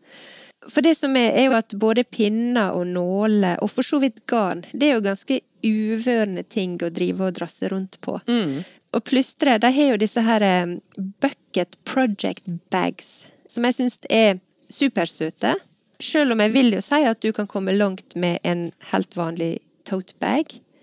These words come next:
Speaker 1: eller en litt stor veske. Det funker jo fint, det. Men hvis du er en litt sånn utstyrsfreak, så er jo en sånn type bucket bag helt klart, eh,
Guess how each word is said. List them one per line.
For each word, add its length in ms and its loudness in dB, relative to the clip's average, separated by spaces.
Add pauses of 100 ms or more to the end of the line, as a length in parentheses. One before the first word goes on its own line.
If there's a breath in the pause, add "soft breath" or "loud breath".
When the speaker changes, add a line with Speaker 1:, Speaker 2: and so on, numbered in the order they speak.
(240 soft breath)
Speaker 1:
eller 240 6
en 100 2
litt 160 -2
stor 380 -2 (180)
veske. 500 -6 (120)
Det 120 0
funker 520 -2
jo 160 -4 (200)
fint, 640 -2 (200)
det. 280 -4 (840 loud breath)
Men 320 2
hvis 220 -2
du 80 -2
er 160 6
en 80 0
litt 140 2
sånn 180 0 (320)
utstyrsfreak, 1300 -2 (200)
så 180 -4
er 140 6
jo 80 2
en 120 -4
sånn 220 -2
type 360 -2
bucket 480 -4
bag 220 -2 (120)
helt 440 -2
klart, 340 -8 (280)
eh, 420 -2